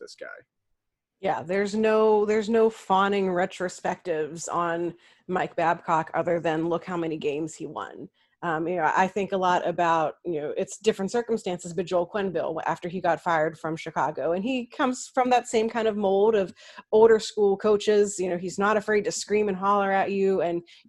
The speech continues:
Speaker 2: but you know exactly where you stand with him. And, you know, that
Speaker 1: Mm-hmm.
Speaker 2: part of, like, old school coaching, like, I get it. And when you listen to players talk about it, they like that. They appreciate that. Like, it's motivating to them. They don't necessarily want someone to hold their hand. Like,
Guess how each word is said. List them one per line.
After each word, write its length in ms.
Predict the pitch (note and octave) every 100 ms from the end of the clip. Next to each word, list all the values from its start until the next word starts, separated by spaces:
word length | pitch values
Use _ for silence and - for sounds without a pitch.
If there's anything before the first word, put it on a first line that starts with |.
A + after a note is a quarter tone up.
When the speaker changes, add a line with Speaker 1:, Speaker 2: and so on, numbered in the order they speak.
| -
Speaker 2:
but 120 | G#3+
you 120 | G#3+
know 200 | A#3 C#4
exactly 420 | A#3 G#3 A3+ - G3+
where 140 | G3
you 80 | G3
stand 340 | - B3 G3
with 140 | D#3 -
him. 260 | - B2+ D#3+
And, 180 | E3+ C3
you 160 | F3
know, 80 | C#3+ G3+
that 180 | A#3 B3
Speaker 1:
Mm-hmm. 60 |
Speaker 2:
part 220 | A3+ A3 F#3
of, 100 | F3+
like, 220 | E3+ - F3+
old 240 | F3 F3
school 240 | - F3 D#3+
coaching, 500 | F#3+ F3+ F3+ D#3 D#3+ - _ _ _ D#3+
like, 220 | D#3+ - -
I 80 | E3+
get 200 | A3 A3
it. 140 | G#3 -
And 180 | F3 - - _ _
when 180 | G3+ F#3+
you 100 | G3
listen 240 | B3+ B3+
to 80 | G#3
players 380 | - G#3 F#3+ -
talk 200 | E4+ G4+
about 260 | G3+ F3+ E3+
it, 160 | - F#3
they 140 | G3
like 300 | F#3+ A3+ A#3
that. 160 | D3 -
They 120 | E3+
appreciate 580 | E3+ - A#3+ - F3+ D#3 E3+
that. 260 | D#3 D#3+ - -
Like, 240 | D#3+ E3 -
it's 300 | - - -
motivating 720 | F#3 G3+ A#3 A3 A3+ G#3+ G#3 G3+
to 140 | G3
them. 380 | F#3+ F3+ F3 E3+ _ - _
They 80 | E3+
don't 240 | F#3 G3+
necessarily 440 | G#3+ G3+ - G3+ F#3+
want 200 | F#3 G3
someone 220 | F#3+ E3
to 80 | E3+
hold 240 | G3+ F3+
their 100 | E3
hand. 460 | E3+ A#3+ A3 G#3 F#3
Like, 360 | D3+ D#3+ _